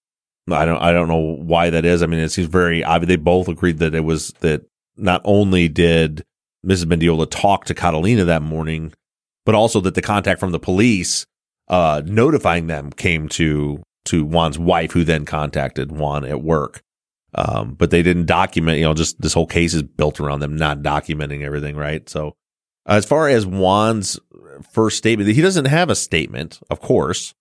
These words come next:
They have, there's a report written about him coming to the scene. I was looking for it again. I can't, I can't, I feel like I'm missing one. I can't seem to find it in the police reports, but I have the one written by,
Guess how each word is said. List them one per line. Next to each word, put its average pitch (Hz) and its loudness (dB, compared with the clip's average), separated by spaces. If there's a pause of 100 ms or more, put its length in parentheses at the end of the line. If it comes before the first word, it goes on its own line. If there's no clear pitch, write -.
(440)
They 98 4
have, 95 4
there's 98 2
a 90 0
report 95 2
written 82 -2
about 90 0
him 90 -4
coming 92 -4
to 87 -6
the 80 -6
scene. 92 -4
I 98 2
was 110 2
looking 202 2
for 151 2
it 117 0
again. 120 2
I 110 2
can't, - -10 (760)
I 110 -2
can't, - -2
I 123 -2
feel 190 0
like 175 0
I'm 107 0
missing 120 2
one. 123 2
I 90 2
can't 113 -4
seem 120 -2
to 101 0
find 95 0
it 101 0
in 92 -4
the 92 -2
police 90 -2
reports, 95 -2
but 90 0
I 90 4
have 127 0
the 110 2
one 95 0
written 90 0
by, 82 2